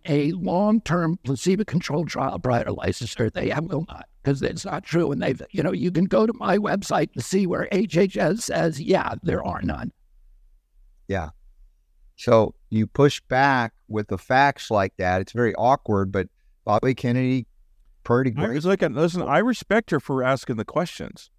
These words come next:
Speaker 2: Sure.
Speaker 3: I do. I mean, I don't think she was, she was being combative or, or
Speaker 2: Well, she was ignorant of what she said, because if she's saying it's on the F D A's website when it's not,
Speaker 3: Yep.
Speaker 2: that's not a factual statement.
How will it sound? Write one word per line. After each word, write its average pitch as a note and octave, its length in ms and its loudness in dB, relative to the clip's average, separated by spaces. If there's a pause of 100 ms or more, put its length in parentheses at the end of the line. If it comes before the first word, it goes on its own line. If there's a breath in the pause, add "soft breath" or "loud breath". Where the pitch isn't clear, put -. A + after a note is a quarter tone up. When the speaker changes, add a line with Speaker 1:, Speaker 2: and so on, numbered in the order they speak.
(160)
Speaker 2:
Sure. C4+ 160 -20 (400)
Speaker 3:
I A#2 120 4
do. G#2+ 460 2
I F#2 120 -2
mean, A2 180 2
I C#3 100 4
don't F3 160 2
think D#3+ 160 0
she - 180 -2
was, A#2+ 280 0
she - 180 2
was A#2 140 6
being A#2 200 4
combative G#2 920 0 (720)
or, F#2 520 2 (220)
or F#2 180 -20
Speaker 2:
Well, D#3 200 6
she F3 180 -2
was C3 220 2
ignorant D3 420 2
of G#2 80 0
what A#2 220 -2
she G#2 120 -2
said, E3+ 300 2
because B2+ 300 -2
if A#2+ 100 -2
she's E3 240 -2
saying C#3+ 240 2
it's A2+ 140 -4
on C3 160 0
the B2+ 100 2
F A#2+ 140 0
D B2 80 -2
A's G#2+ 160 -2
website A#2 400 2
when G#2+ 160 -4
it's - 180 -8
not, C#3 400 0 (340)
Speaker 3:
Yep. G2+ 140 -2
Speaker 2:
that's - 140 -4
not F#3+ 120 6
a C3+ 60 2
factual A#2 440 -4
statement. - 500 2